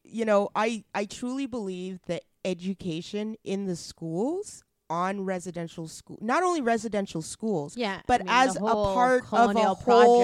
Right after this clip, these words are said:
Speaker 2: project, yeah.
Speaker 1: colo-, colonial project
Speaker 2: Like,
Speaker 1: is,
Speaker 2: deconstructing all
Speaker 1: yeah,
Speaker 2: that has
Speaker 1: is
Speaker 2: to be worked, yeah.
Speaker 1: necessary. And when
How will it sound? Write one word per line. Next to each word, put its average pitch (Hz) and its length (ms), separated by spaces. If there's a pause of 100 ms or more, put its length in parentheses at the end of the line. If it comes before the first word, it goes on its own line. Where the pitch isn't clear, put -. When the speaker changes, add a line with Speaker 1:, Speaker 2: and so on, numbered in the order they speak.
(120)
Speaker 2:
project, - 120
yeah. 226 200
Speaker 1:
colo-, 214 220 (100)
colonial 208 520
project 190 520
Speaker 2:
Like, 202 180
Speaker 1:
is, 208 100
Speaker 2:
deconstructing 190 680
all 214 60
Speaker 1:
yeah, 185 220
Speaker 2:
that 170 400
has 185 100
Speaker 1:
is 208 140
Speaker 2:
to 202 60
be - 60
worked, 202 60
yeah. 196 80
Speaker 1:
necessary. 165 760 (320)
And 233 180 (180)
when 262 400